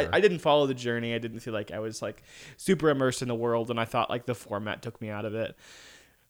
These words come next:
Speaker 2: Um, I thought Joe Keery was good, but everything surrounding him kind of was like, eh, eh, <sighs> regardless.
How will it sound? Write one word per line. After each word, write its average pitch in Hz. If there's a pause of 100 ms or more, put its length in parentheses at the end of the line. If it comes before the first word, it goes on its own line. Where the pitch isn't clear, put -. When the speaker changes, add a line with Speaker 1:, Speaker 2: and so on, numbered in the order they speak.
Speaker 2:
Um, 123
I 127
thought 139
Joe 120
Keery 120
was 104
good, 107
but 104
everything 117
surrounding 107
him 107
kind 104
of 101
was 113
like, - (680)
eh, 101
eh, 113 (280)
<sighs> 120
regardless. 131